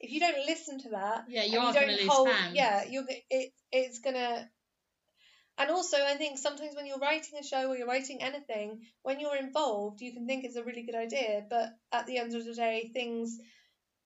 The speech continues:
Speaker 1: I don't know, would you agree with this, that things are written for other people to enjoy?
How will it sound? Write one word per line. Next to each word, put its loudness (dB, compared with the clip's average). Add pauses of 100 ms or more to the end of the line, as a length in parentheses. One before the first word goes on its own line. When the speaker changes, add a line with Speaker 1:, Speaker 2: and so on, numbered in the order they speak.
(180)
Speaker 1:
I 0
don't -2
know, -2
would -8
you -8
agree -6
with -6
this, -2
that 2
things -2
are 0
written -4
for -8
other -4
people -8
to -12
enjoy? -4